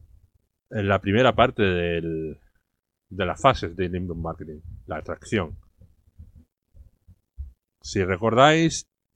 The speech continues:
había atraer, etcétera, etcétera. Pues hoy vamos a traer, a ver la atracción.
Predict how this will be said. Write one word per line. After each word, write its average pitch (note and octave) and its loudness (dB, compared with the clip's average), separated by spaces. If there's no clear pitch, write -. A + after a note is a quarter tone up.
había G2 -2
atraer, C3 0
etcétera, G2+ -6
etcétera. E2 -10
Pues - -6
hoy A2+ 4
vamos G2 2
a G2 -4
traer, G2 0
a F#2 -4
ver C3 0
la G#2 -4
atracción. E2 -6